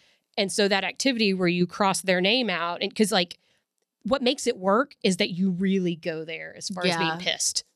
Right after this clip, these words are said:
Speaker 1: right? And you say all the nasty things that you probably couldn't say to their face, you know,
Speaker 2: Right. <laughs>
Speaker 1: and that you really get into the feeling and the emotion of it. And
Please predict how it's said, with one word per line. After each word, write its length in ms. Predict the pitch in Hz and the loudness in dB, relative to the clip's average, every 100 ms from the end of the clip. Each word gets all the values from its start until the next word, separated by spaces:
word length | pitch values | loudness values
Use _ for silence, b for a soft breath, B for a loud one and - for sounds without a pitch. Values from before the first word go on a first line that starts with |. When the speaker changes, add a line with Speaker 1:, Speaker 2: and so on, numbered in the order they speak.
| - | 0
Speaker 1:
right? 280 | 202 196 - | 2 2 0
And 140 | 214 | -2
you 80 | 208 | -2
say 300 | 190 - 202 - | 0 2 0 2
all 220 | 240 190 185 | 2 4 2
the 100 | 175 | 0
nasty 400 | 170 160 - 165 | 0 -2 -6 -8
things 360 | 156 156 151 | -10 -10 -8
that 140 | 170 - | -8 -6
you 120 | 160 _ _ - | -10 _ _ -6
probably 240 | 185 175 | -4 -2
couldn't 180 | 175 147 | -6 -6
say 160 | 165 | -2
to 60 | 170 | -4
their 100 | - | -4
face, 300 | - - - | -8 -4 2
you 100 | 220 | 2
know, 400 | 208 220 214 220 | 4 2 4 4
Speaker 2:
Right. 120 | 240 | 4
<laughs> 20 | |
Speaker 1:
and 280 | 226 214 330 330 311 311 262 | 2 2 0 -2 -8 -6 -2
that 140 | 247 | -2
you 640 | 240 233 247 240 233 233 214 | -2 -4 -2 -2 -2 -4 4
really 440 | 247 247 247 226 | 6 6 4 2
get 280 | 180 214 208 - | 0 0 0 2
into 420 | 226 220 220 240 | 2 2 0 -6
the 120 | 190 | -8
feeling 500 | - 214 208 208 190 | -12 -6 -2 0 -2
and 80 | 185 | -2
the 80 | 175 | -4
emotion 400 | 175 180 180 180 | -4 -4 -4 -8
of 100 | 165 | -8
it. 120 | 135 b b b b - | -12 b b b b -4
And 200 | 247 240 | -4 -4